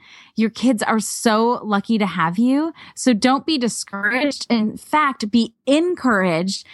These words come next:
that there are resources out there, that there are other women out there who feel the exact same way, and that you can make changes in your life so that you don't feel like you are just barely making it every day,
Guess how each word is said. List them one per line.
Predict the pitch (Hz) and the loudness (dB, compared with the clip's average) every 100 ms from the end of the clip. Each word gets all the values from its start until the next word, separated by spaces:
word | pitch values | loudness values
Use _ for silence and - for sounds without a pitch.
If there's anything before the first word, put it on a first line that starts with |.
| - | -10
that | 233 | -6
there | 247 285 | -2 0
are | 277 | 0
resources | 214 214 254 240 277 277 285 | 0 2 2 2 -2 0 0
out | - 285 - | 0 -2 0
there, | 294 294 | 0 2
that | 277 254 | 0 0
there | 269 277 | 0 0
are | - | 0
other | 240 254 | 0 0
women | 247 247 240 | 0 0 0
out | 233 240 | -2 0
there | 254 247 | 0 2
who | 254 | -2
feel | - 247 | 0 0
the | 202 202 | 0 -2
exact | 185 185 220 208 - | 0 0 0 -2 -4
same | - 254 240 | -2 0 2
way, | 214 185 190 262 330 - - - | 2 2 2 0 -2 -12 -20 -2
and | 254 | 0
that | 269 | 2
you | 247 247 | 0 0
can | - - 240 247 | -4 0 2 4
make | 240 220 | 2 0
changes | - 202 185 202 269 330 349 - | -2 0 2 2 2 0 -4 0
in | 226 | 2
your | 214 202 | 4 2
life | 190 208 | 2 0
so | - 214 | -4 -6
that | - | -4
you | 226 208 | -2 -2
don't | 220 214 - | 0 -2 -4
feel | - 220 202 190 | -8 -4 -2 -2
like | 185 170 185 | -2 -4 -4
you | 214 | -2
are | 202 | -2
just | 170 - 202 196 - - _ | -4 -2 -2 -2 -8 -20 _
barely | 190 185 214 254 285 | -4 0 2 2 2
making | 240 180 190 175 | 2 0 0 0
it | 165 | 0
every | 170 151 170 | -4 -4 -2
day, | 165 147 151 | 0 2 0